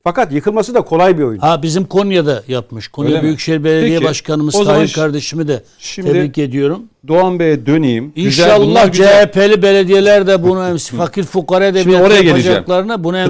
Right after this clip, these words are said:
Speaker 3: Kılıçdaroğlu,
Speaker 2: alıyorlar.
Speaker 3: Sayın Kılıçdaroğlu bir tweet attı.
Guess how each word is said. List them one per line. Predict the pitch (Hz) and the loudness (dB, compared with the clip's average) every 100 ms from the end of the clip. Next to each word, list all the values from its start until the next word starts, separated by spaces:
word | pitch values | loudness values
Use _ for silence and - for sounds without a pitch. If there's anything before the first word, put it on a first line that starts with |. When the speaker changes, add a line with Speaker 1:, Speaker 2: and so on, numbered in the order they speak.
| 165 | 0
Speaker 3:
Kılıçdaroğlu, | 175 214 208 | 0 2 4
Speaker 2:
alıyorlar. | 160 147 | 2 0
Speaker 3:
Sayın | - 160 160 | -4 -4 -4
Kılıçdaroğlu | 170 151 - 151 135 165 | -8 -8 -6 -6 -6 -10
bir | 151 | -18
tweet | - 147 135 | -16 -14 -10
attı. | 98 - 107 170 | -12 -12 -20 -20